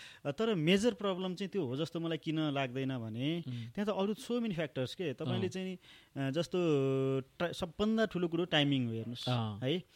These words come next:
Speaker 1: त्यो पशुले चाहिँ नि हिटमा खोजेको, हिटमा
Speaker 2: उम्।
Speaker 1: आएको चाहिँ थाहा पाउनु पर्यो, ठ्याक्कै कति बेला आएको थियो,
Speaker 2: उम्।
Speaker 1: होइन?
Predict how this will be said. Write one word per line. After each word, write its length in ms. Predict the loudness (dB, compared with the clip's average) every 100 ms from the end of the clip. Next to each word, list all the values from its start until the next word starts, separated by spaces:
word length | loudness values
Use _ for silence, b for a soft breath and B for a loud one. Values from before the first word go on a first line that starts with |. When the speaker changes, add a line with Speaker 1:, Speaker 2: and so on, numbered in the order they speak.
| b b b
Speaker 1:
त्यो 160 | 0 2
पशुले 500 | 0 -4 -2 0 2
चाहिँ 200 | 2 -2
नि 240 | 0 0
हिटमा 340 | 0 -2 -4 -6
खोजेको, 840 | -4 -2 -2 -2 -2 -2 -2 -4 -2
हिटमा 340 | -2 -2 -2
Speaker 2:
उम्। 80 | 0
Speaker 1:
आएको 360 | 2 2 2 -2
चाहिँ 220 | -4 -6
थाहा 260 | -6 -6 -2
पाउनु 280 | 0 0
पर्यो, 180 | 0 -4
ठ्याक्कै 340 | -6 -6 -4 0
कति 200 | 0 0
बेला 240 | 0 2 2
आएको 240 | 0 -4
थियो, 200 | -8 -6
Speaker 2:
उम्। 320 | -2 -2 -4
Speaker 1:
होइन? 240 | -4 -4